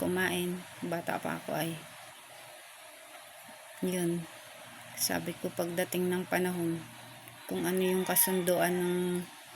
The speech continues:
papa ni Nunoy at ng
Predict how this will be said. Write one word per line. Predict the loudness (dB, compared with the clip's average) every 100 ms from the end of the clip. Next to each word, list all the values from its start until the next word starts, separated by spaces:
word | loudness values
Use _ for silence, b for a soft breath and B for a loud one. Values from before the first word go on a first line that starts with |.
| -16 -18 -18 -20 -18 -18 -16 -4
papa | 0 2 4
ni | 4 4 6 4 4 2
Nunoy | 2 4 4 4 4 2
at | 0 -2
ng | -2 -2